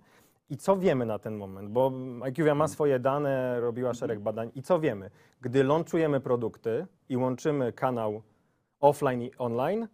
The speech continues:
Speaker 1: radzimy sobie dużo lepiej niż sam offline, dużo lepiej niż sam online.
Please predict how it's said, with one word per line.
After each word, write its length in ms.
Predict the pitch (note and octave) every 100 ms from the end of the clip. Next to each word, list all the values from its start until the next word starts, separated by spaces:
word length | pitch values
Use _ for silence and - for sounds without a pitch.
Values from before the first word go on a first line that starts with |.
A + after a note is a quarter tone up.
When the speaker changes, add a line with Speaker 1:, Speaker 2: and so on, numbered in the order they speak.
| _
Speaker 1:
radzimy 340 | C3 C3 D#3
sobie 260 | D#3+ D#3 C#3+
dużo 360 | C3+ E3+ F3 D3+
lepiej 320 | C#3+ C#3+ B2+
niż 180 | B2 -
sam 200 | B2 B2+
offline, 520 | C3 - E3+ G3 A#3 F3+
dużo 300 | C3+ D#3+ E3
lepiej 300 | D#3+ D#3 C#3
niż 140 | B2
sam 200 | - A#2
online. 380 | A2 G2 F#2 B2